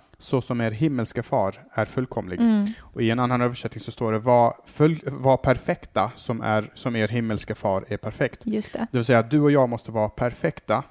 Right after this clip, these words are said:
Speaker 1: för att få vara välkomna i, eh, himlen.
Speaker 2: Ja.
Speaker 1: Eh, och ingen av oss är ju det.
Speaker 2: Nej, men precis, så är det. Och, eh, Jesus hela syfte var för att han ännu en gång skulle uppfylla lagen, för att sen när han gav sitt liv för oss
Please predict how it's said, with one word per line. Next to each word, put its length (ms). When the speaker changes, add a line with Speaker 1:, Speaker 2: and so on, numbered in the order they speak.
Speaker 1:
för 160
att 120
få 80
vara 240
välkomna 640
i, 420
eh, 320
himlen. 280
Speaker 2:
Ja. 240
Speaker 1:
Eh, 180
och 220
ingen 240
av 140
oss 400
är 80
ju 120
det. 120
Speaker 2:
Nej, 160
men 160
precis, 460
så 60
är 140
det. 160
Och, 380
eh, 200
Jesus 400
hela 200
syfte 360
var 160
för 120
att 80
han 240
ännu 180
en 60
gång 200
skulle 340
uppfylla 480
lagen, 480
för 100
att 160
sen 300
när 80
han 240
gav 240
sitt 260
liv 140
för 280
oss 280